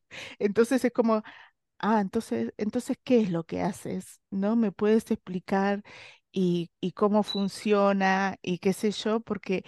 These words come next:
el hecho de que me haya ido bien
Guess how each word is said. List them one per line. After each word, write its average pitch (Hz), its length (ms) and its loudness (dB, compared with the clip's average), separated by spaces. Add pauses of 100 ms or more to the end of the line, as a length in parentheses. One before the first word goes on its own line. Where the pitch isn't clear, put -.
(320)
el 214 220 10
hecho 247 280 8
de 214 140 8
que 202 200 2
me 202 140 0
haya 220 320 0
ido 214 400 -2
bien 208 680 2